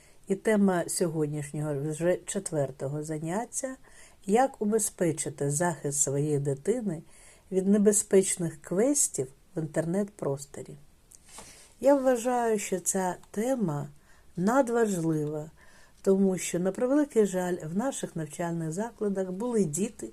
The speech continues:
які покінчили життя самогубцем, ставши жертвами таких квестів. Сутність, е, подібного роду квестів полягає в тому, щоб під виглядом розуміння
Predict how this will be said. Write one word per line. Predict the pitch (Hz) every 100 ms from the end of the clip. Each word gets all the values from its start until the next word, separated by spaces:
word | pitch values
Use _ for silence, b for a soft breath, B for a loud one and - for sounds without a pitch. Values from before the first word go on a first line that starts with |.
| b b b b b -
які | 185 285
покінчили | - 175 220 214 - 175 147
життя | 147 147 220
самогубцем, | - 180 175 147 147 - - 143
ставши | 143 - 220 247 - 220
жертвами | 170 147 143 - 151 160 - b b _
таких | - 135 143 143 -
квестів. | 139 131 - - 110 - _ - _ - _ - - - b b b b b b b
Сутність, | - 311 311 262 254 - -
е, | 196 185 180 175
подібного | 196 196 269 214 226 208 214
роду | 240 208 202
квестів | 220 277 294 - 143 143
полягає | 170 180 196 220 202
в | -
тому, | 254 311 262 151 135 B B B B B
щоб | - - 233 208 - -
під | 208 -
виглядом | 170 170 254 214 160 151 147 143 143
розуміння | 214 285 277 254 175 175 190 160 147